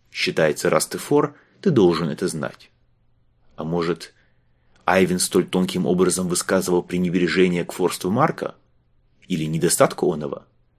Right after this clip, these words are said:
Роль нахала из высших классов Айвен исполнял с той же особой доскональностью,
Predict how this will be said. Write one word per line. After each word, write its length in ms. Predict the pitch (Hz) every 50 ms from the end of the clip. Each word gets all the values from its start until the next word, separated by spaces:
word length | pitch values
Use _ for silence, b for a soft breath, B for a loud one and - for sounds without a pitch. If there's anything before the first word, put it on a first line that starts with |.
| _ _ _ _ _ _ _ _ _ _ _
Роль 280 | - 151 156 135 113
нахала 380 | 113 117 117 - 104 95 87 85
из 160 | 85 80 -
высших 360 | 85 87 - - 95 - -
классов 460 | - 160 156 139 - - - - - _ _ _ _ _ _ _
Айвен 300 | - 139 139 135 131 123
исполнял 420 | 117 - - - 123 120 117 113 110
с 100 | - -
той 180 | - 98 90
же 100 | 82 90
особой 340 | 85 - - 92 82 78 80
доскональностью, 840 | 80 82 - - 127 131 143 143 117 90 76 - - - 71 - b